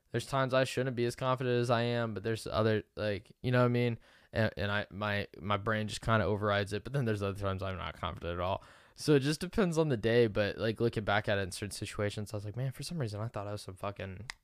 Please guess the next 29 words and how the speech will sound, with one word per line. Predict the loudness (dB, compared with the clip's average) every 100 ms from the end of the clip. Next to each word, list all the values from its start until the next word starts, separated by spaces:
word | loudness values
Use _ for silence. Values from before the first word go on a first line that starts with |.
| _ _ _ _ -20 -14 -4
motherfucker | -2 -2 -2 -4
model | -4 0 0 0 -2 -6 -18 _ _ _ -8
of | -6
some | -4 -4 -4
sort." | 0 0 0
In | -4
whole | -4 -2
reality, | -2 -2 0 -2 -2
I, |
w-, | -6 -8 -10
I | -12 -12
was | -14
not. | -10 -10 -10 -14
Like, | -16 -16 -12
I | -10
feel | -4 -2
like, | -2 -4 _ _ _ _ -8
me | -6
personally, | -4 -4 -4 -6
I've, | -6 -8 -10
I've | -10
probably | -2 0 0
looked | -2 -6 -4
better. | -4 -4 -8 -16
I, | -18 -18 -20 _ _ _ _ -10
I |
feel | -2 0
like | 0
this | -2 -2 -8